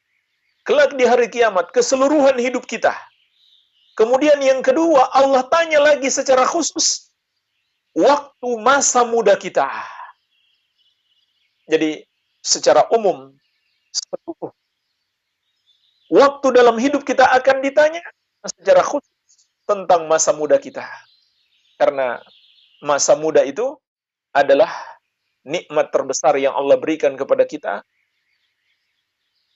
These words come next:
dari seluruh umur kita. Oleh karena itu, jemaah sekalian, hendaklah kita manfaatkan sebaik-baiknya nikmat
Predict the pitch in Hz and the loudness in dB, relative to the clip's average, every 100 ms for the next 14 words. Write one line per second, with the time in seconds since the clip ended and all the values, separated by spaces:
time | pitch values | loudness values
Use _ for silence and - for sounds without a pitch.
0 | _ _ _ _ - 135 139 143 - 139 | _ _ _ _ -2 2 2 2 -2 -2
1 | 147 143 147 - - _ - 139 135 120 | -2 -4 -6 -12 -20 _ -6 -4 -4 -4
2 | 131 107 - - - _ _ _ _ _ | -8 -8 -8 -10 -14 _ _ _ _ _
3 | _ 139 131 131 143 139 131 127 117 - | _ 0 2 2 0 -2 -4 -2 -4 -2
4 | 143 208 247 _ _ _ _ _ _ 139 | 0 -2 -4 _ _ _ _ _ _ 0
5 | 151 143 131 131 135 131 123 160 - 131 | 2 2 0 -4 -4 -4 -4 -6 -2 -4
6 | 127 143 127 127 127 147 151 190 214 _ | -4 -2 -2 0 0 0 -2 -6 -8 _
7 | _ _ _ 131 160 143 135 | _ _ _ -10 -8 -4 -4